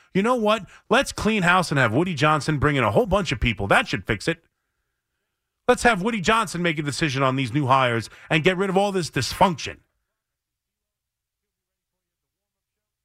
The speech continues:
You, you gotta win.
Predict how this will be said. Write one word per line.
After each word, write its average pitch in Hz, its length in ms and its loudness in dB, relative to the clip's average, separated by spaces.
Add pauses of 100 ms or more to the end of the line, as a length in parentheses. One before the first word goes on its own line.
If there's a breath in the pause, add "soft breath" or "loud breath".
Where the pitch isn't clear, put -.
(1800)
You, 120 280 -4
you 123 200 -2
gotta 170 280 0
win. 123 520 -4